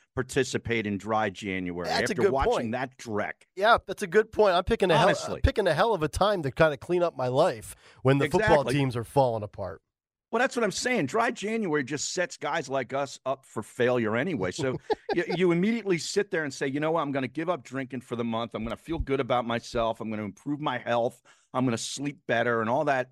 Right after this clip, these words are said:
Speaker 1: all that good stuff. And then you're watching football, and the next thing you know, you got three cocktails in you, and it's, you know, the third
Speaker 2: <laughs>
Speaker 1: quarter,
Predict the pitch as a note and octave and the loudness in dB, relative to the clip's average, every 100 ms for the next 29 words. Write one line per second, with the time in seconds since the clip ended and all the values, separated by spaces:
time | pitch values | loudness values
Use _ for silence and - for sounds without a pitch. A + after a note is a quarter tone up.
0 | - C3+ C#3 B2+ - A2+ - - F#3 G#2 | -4 -2 -2 -2 -2 -6 -6 -2 0 -2
1 | _ _ _ _ - E3 F3+ A#3 A3 F3 | _ _ _ _ -8 -4 -2 -2 0 0
2 | D#3 G3 G3 E3+ D3 - A#3 - D3+ D3+ | 0 -2 -4 -12 -8 -6 -4 -2 0 0
3 | D3 D#3 G3+ - F#3+ E3+ D#3 F#3+ A#3+ C#3+ | -2 -6 -8 -10 -8 -6 -4 -2 -2 -2
4 | D3 - F3 F3+ - G#3 - D#3 B2 A2+ | -4 -6 -10 -8 -6 -6 -6 -4 -2 -2
5 | A#2 A2 C3 D#3 C#3+ F3 D3 F3+ D3 D3 | -2 -2 -2 -2 2 4 6 4 4 4
6 | D#3 F3+ F#3 C#3+ - C4+ A#3 D3 | 2 2 2 0 0 2 4 2